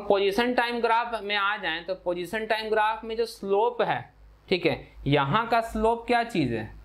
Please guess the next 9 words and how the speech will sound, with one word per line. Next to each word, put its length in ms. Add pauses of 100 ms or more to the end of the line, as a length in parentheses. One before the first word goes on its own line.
(680)
यानी 180
कि 60
यहाँ 360
का 100
tan 340
theta 260 (100)
वेल-, 160 (260)
velocity 640
है। 220